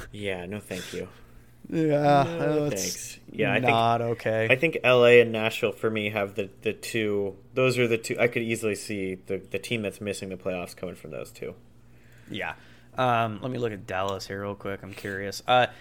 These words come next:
Speaker 1: Vegas is, is like, I, if I remember, I, that's the most recent one that I looked at. It's, like, peppered. Like, you've
Speaker 2: Mm-hmm.
Speaker 1: got decent games, and but there's some tough ones spattered in there too. Um,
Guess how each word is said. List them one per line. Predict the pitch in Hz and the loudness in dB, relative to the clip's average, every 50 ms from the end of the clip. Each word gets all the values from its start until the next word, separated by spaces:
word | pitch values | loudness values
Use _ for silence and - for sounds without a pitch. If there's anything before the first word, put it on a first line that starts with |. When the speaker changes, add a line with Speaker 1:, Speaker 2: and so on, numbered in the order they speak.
| - - - - | -20 -20 -12 0
Speaker 1:
Vegas | 156 175 226 240 254 233 - | 2 2 2 2 2 0 2
is, | 196 175 156 | 2 2 2
is | 156 143 123 135 | 2 0 2 4
like, | 135 131 120 - - - | 6 4 4 4 -2 -4
I, | - 120 - | -4 -4 -4
if | 120 127 - | -2 2 4
I | 160 | 4
remember, | 165 151 139 135 131 131 - | 4 4 0 -2 -2 -2 0
I, | 117 123 131 - - | 0 0 0 -2 -4
that's | 131 123 120 120 - - | -2 2 2 2 0 -2
the | 120 | -4
most | 113 107 101 - - 104 | -2 -2 -4 -4 -6 -6
recent | 107 101 - 101 101 | -6 -6 -6 -8 -8
one | 104 | -6
that | 101 101 | -4 -4
I | 101 | -2
looked | 104 107 104 - - | -2 -2 -2 0 2
at. | 104 104 - 151 | 2 2 2 0
It's, | 143 147 | 0 0
like, | 143 - - - - | 0 0 0 -6 -2
peppered. | - 117 113 - 135 135 135 - - - - - | 0 0 0 2 0 0 0 -2 -6 -20 -18 -8
Like, | - 113 117 120 | -4 -2 -2 0
you've | 113 120 110 | -2 -2 0
Speaker 2:
Mm-hmm. | 110 123 | 4 6
Speaker 1:
got | 120 117 113 - - - - | 6 6 6 4 -4 -12 -6
decent | 120 117 - - 117 76 | -6 -4 -4 -4 -6 -2
games, | 92 117 117 113 113 113 113 104 113 | -2 -2 0 0 -2 -4 -4 -6 -6
and | 110 104 98 | -8 -8 -8
but | 110 113 - | -8 -8 -6
there's | - 110 104 - | -4 -6 -6 -6
some | - 107 | -8 -8
tough | - 113 104 - - | -4 -4 -4 -4 -4
ones | 110 104 101 - - - - - - - - - - | -10 -8 -8 -10 -12 -16 -20 -20 -20 -20 -20 -16 -10
spattered | - - - - - 104 101 101 101 98 | -10 -10 -8 -4 0 0 0 2 0 -2
in | 104 101 | -6 -6
there | 104 98 95 | -4 -6 -6
too. | - - 101 101 101 101 - - - - - - - - - - - - | -6 -8 -6 -6 -6 -6 -8 -12 -20 -20 -20 -20 -20 -20 -20 -14 -6 -4
Um, | 110 104 92 - | -4 -4 -4 -8